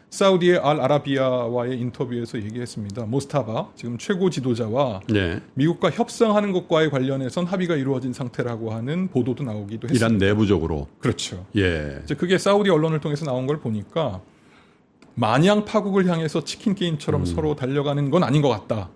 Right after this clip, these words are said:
Speaker 1: 요
Speaker 2: 음.
Speaker 1: 정도로 설명할 수 있을 것 같습니다.
Speaker 2: 충분한 설명이 되-, 된 것 같습니다. 왜냐하면 협상을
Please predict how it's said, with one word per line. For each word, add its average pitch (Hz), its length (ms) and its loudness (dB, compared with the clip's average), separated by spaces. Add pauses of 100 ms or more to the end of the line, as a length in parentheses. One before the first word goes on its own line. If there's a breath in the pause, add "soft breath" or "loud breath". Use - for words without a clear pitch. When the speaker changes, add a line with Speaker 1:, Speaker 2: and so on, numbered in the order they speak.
(120)
Speaker 1:
요 135 40 2
Speaker 2:
음. 117 60 6
Speaker 1:
정도로 180 400 4
설명할 147 340 -4
수 - 100 -12
있을 - 140 -12
것 113 80 -12
같습니다. - 160 -6
Speaker 2:
충분한 208 560 8
설명이 180 380 6
되-, 110 280 2
된 123 180 4
것 147 100 6
같습니다. 110 420 4
왜냐하면 120 440 4 (1040 loud breath)
협상을 165 840 4